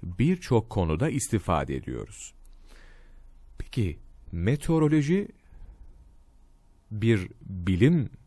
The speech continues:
mi yoksa müneccimlik mi?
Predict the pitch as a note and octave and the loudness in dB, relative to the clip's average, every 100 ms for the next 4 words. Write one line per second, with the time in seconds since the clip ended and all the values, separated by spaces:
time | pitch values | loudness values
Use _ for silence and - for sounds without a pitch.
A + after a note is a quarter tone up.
0 | - D#2+ D2 C#3 - - - - - - | -10 -6 -6 -8 -14 -20 -20 -20 -20 -20
1 | - - F#2 E3 - - C#3 - - B2 | -12 -2 2 2 2 -2 -4 -6 -8 4
2 | B2+ A#2+ G2 G2 D2+ C#2+ - - | 8 8 8 4 2 -2 -8 -14